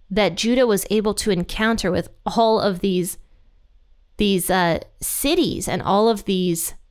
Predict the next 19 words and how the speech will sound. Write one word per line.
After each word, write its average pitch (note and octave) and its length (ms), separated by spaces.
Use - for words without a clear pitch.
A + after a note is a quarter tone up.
villages F#3 800
that F#3+ 200
were G3 240
in A3 420
the A3+ 160
land F3 460
of G3+ 200
Judah. C4+ 440
But C#4 140
something A4+ 300
that E4+ 120
really C#4+ 180
caught C#4 280
my A3 160
eye B3 200
is G3+ 120
I G#3+ 80
was G3+ 160
reading E4 520